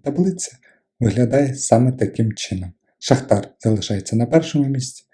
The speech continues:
Минай на останньому, а Динамо йде на першому місці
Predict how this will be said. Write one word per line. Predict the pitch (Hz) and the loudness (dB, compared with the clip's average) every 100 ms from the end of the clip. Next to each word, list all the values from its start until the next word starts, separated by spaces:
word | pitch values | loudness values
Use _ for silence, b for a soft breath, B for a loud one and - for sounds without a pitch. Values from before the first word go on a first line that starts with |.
| _ _ 123 | _ _ 6
Минай | 123 104 95 - | 8 6 0 -4
на | 107 | -2
останньому, | 104 - 151 175 180 170 170 b b b b | -2 2 4 6 6 4 2 b b b b
а | - 98 | 2 6
Динамо | 127 156 165 165 147 | 6 6 6 6 2
йде | 120 113 | 2 2
на | 123 | 2
першому | 131 127 - 151 | 2 0 0 0
місці | 185 190 - 160 | 2 2 -2 -6